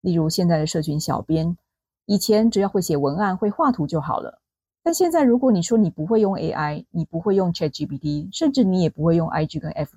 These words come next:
B，这样的小编还能够做多久呢？当你在你的专业上面没有办法再突破，甚至是你没有办法理解跨产业需求的客户的需求，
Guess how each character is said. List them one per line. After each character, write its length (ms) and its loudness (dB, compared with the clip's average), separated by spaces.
B， 240 -6
这 80 -2
样 100 6
的 60 6
小 220 -4
编 320 -2
还 100 -10
能 140 -4
够 120 0
做 160 -4
多 160 -2
久 220 -4
呢？ 200 -8
当 180 2
你 140 2
在 140 0
你 120 0
的 80 -2
专 180 -2
业 100 0
上 180 -2
面 120 0
没 180 0
有 120 2
办 180 0
法 140 -2
再 160 -8
突 180 -6
破， 360 -2
甚 220 0
至 100 4
是 240 0
你 160 -2
没 120 0
有 100 2
办 160 0
法 140 0
理 160 0
解 240 -2
跨 240 -2
产 260 -4
业 140 2
需 180 -2
求 140 -2
的 120 0
客 200 -2
户 160 0
的 80 -2
需 160 -4
求， 320 -4